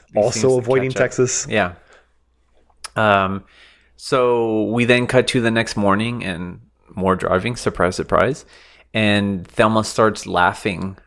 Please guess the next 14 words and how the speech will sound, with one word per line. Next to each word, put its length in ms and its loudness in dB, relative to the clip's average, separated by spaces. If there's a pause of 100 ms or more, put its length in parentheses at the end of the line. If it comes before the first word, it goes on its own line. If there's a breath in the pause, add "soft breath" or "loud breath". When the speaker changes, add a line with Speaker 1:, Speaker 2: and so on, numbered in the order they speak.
(120)
Speaker 1:
uh, 340 -2
just 200 -2
out 120 4
of 80 -2
the 40 -4
blue. 420 0
And 200 -8
Louise 260 -2
is 120 -2
like, 160 0
"What's 160 0
so 120 4
funny?" 480 -4 (440 soft breath)
And 560 -2